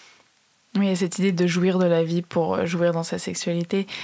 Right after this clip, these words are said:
Et, euh, j'aime beaucoup parce que dans cette idée de se regarder, il y a, euh, dans les théories féministes, euh, alors je sais plus qui a avancé ça,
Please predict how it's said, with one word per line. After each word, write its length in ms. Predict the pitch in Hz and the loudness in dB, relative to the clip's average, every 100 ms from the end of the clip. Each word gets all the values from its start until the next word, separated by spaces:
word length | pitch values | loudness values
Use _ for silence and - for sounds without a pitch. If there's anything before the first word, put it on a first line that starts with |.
| - - 185 | -16 -6 -2
Et, 240 | 180 180 | 2 4
euh, 280 | 170 165 160 | 4 2 0
j'aime 280 | 180 196 190 | 0 0 2
beaucoup 240 | 214 240 - | 0 -2 -2
parce 240 | 240 - | -2 -2
que 160 | - 190 | -4 0
dans 760 | 175 185 175 175 170 170 175 - | 2 2 2 2 2 0 -2 -4
cette 280 | 180 - | -6 -4
idée 120 | 190 202 | -2 0
de 160 | 185 | 0
se 480 | 175 - 175 170 170 | 0 0 0 2 0
regarder, 640 | 175 190 185 185 185 233 262 - - - | 2 2 2 0 2 0 -2 -10 -12 -4
il 60 | 185 | 0
y 80 | |
a, 240 | 190 214 185 | 2 4 4
euh, 40 | 170 | 2
dans 180 | 175 175 | 0 0
les 100 | 175 | 0
théories 340 | 180 180 208 | -2 0 -2
féministes, 640 | - 180 175 196 226 - | -2 0 0 0 -2 -4
euh, 160 | 101 - | -4 -2
alors 220 | - - | -4 -6
je 80 | 180 | -6
sais 180 | - 170 | -8 -8
plus 180 | - - | -12 -14
qui 200 | - 190 | -8 -6
a 280 | 175 175 175 | -4 -4 -4
avancé 340 | 170 170 175 | -6 -6 -6
ça, 240 | 170 214 | -4 -4